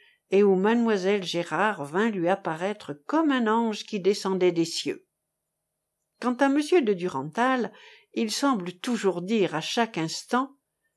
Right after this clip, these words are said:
Quel droit ai-je donc à tant de bonheur ? » Ils approchaient de Valence, qu'ils ne devaient que traverser, car il faisait nuit,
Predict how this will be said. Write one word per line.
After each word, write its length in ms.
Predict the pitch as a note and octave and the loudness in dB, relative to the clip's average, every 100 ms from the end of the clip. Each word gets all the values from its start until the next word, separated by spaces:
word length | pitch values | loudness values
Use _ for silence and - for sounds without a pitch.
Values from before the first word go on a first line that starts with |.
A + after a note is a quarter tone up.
| _ _ _ - | _ _ _ -4
Quel 360 | A#3 F3 D3+ | 0 0 -2
droit 440 | - C#3+ A3 C4 E3+ | -6 -4 -2 0 0
ai-je 280 | D#3+ - D3+ | -2 -6 0
donc 360 | C#4 D#4+ D4 | 4 4 0
à 60 | - | -8
tant 300 | - C#4+ C4+ | -4 -2 0
de 100 | E3 | -2
bonheur ? » 640 | D3+ A3 C#4 D#4+ G3 - - _ _ _ _ _ _ _ _ _ _ _ _ _ _ - | 2 2 4 4 2 -4 -12 _ _ _ _ _ _ _ _ _ _ _ _ _ _ -4
Ils 260 | C4 C#4 | 0 2
approchaient 460 | D4+ D4+ D#4 F#4+ F#4 | 0 0 0 2 2
de 100 | B3 | 4
Valence, 600 | F#3 D#3 C3+ A2 - - - _ _ _ | 4 2 0 -4 -8 -10 -16 _ _ _
qu'ils 220 | - F#3+ F3 | -6 -2 0
ne 120 | E3+ | 2
devaient 360 | D#3+ F#3 B3+ | 2 2 0
que 120 | B3+ C#4 | 0 -2
traverser, 840 | C#4+ G3 F#3 F#3+ - - B2+ - _ _ _ _ - | 0 0 0 -2 -2 -4 -4 -8 _ _ _ _ -6
car 220 | D#3+ D3+ | -4 -4
il 100 | D3+ | -8
faisait 380 | - F#3+ D#3+ D3 | -4 -4 -2 -2
nuit, 400 | F#3+ C4+ F#4+ | 0 2 0